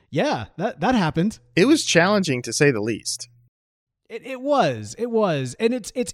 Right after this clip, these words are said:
Speaker 1: interesting, and I think probably to some extent very, very good to move from that one into this one, because this one also has its challenges, as we, we're not gonna get into, obviously, because we're gonna talk about it
Speaker 2: <laughs>
Speaker 1: positively. Um, but, but it's,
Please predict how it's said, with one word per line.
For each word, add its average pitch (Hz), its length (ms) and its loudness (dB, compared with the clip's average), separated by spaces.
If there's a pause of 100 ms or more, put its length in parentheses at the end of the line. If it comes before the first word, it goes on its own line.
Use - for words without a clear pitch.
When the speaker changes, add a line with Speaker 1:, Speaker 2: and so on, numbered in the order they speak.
Speaker 1:
interesting, 190 680 -2
and 190 100 -2
I 202 60 2
think 330 240 -6 (120)
probably 302 360 -4
to 165 80 -6
some 285 180 -4
extent 170 260 -6
very, 202 320 -2 (460)
very 254 200 -4
good 131 600 2
to 175 100 -2
move 165 380 0
from 208 440 -4
that 175 260 -4
one 151 220 -4 (100)
into 156 400 -6
this 117 400 -4
one, 98 300 -12
because 185 540 -2
this 202 440 -8
one 233 200 -4
also 180 420 -6
has 143 220 -6
its 117 160 -12
challenges, 110 640 -10
as 135 140 -6
we, 143 180 -4 (340)
we're 190 120 -2
not 190 160 -2
gonna 156 140 -4
get 127 140 -8
into, 117 280 -4
obviously, 120 420 -6
because 180 220 0
we're 170 80 4
gonna 143 100 -2
talk 175 200 2
about 165 180 4
it - 80 4 (140)
Speaker 2:
<laughs> - 140 -4
Speaker 1:
positively. 127 680 -6 (480)
Um, 240 400 0
but, 208 300 2
but 247 120 0
it's, 214 300 -6